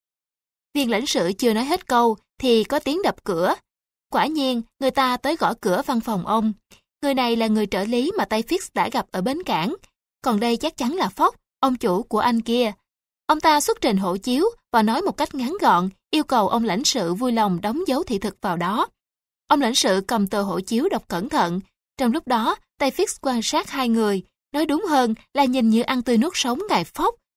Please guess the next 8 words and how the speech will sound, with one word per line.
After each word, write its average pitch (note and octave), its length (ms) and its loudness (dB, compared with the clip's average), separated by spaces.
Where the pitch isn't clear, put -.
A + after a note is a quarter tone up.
cùng A#3+ 160 2
anh B3 280 -2
Passepartout A#3+ 720 -2
đang A3+ 200 0
đứng B3+ 160 0
ở F#3+ 140 0
góc C#4+ 160 -2
phòng. G#3 360 4